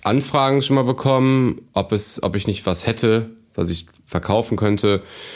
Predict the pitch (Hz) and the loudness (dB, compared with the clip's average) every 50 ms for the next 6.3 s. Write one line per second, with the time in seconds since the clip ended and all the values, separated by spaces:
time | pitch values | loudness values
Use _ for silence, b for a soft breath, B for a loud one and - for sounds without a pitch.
0 | B B B B B B - 104 104 104 101 104 104 104 101 101 104 101 98 95 | B B B B B B 0 0 2 2 2 2 2 2 2 2 2 2 2 0
1 | 104 82 85 95 95 85 - - 101 95 90 87 82 95 92 90 92 92 90 87 | 0 0 0 0 0 0 0 0 0 2 2 0 0 0 2 2 2 0 -2 -4
2 | - - - - 90 90 92 87 92 95 95 92 90 90 90 85 - - 92 - | -6 -8 -4 -2 0 0 2 2 2 2 2 2 2 2 0 0 0 -2 -2 -2
3 | - 87 - 95 98 104 - - 107 101 104 101 - 78 95 101 101 - - 104 | -4 -4 -2 0 0 -2 0 0 0 0 2 0 0 0 -2 -2 -2 0 0 0
4 | 104 101 92 - 95 90 90 - 92 90 85 - 92 92 90 - - 92 85 - | 0 -2 -2 0 0 0 0 0 -2 -2 -2 0 -2 -2 -2 -2 -2 -2 -2 -2
5 | - 101 98 - - 98 90 87 92 - - - 90 87 95 104 107 104 110 117 | -4 -4 -4 -2 -2 0 0 0 0 -2 -2 -2 -2 0 0 0 2 2 2 2
6 | 117 - - - B | 0 0 -2 -2 B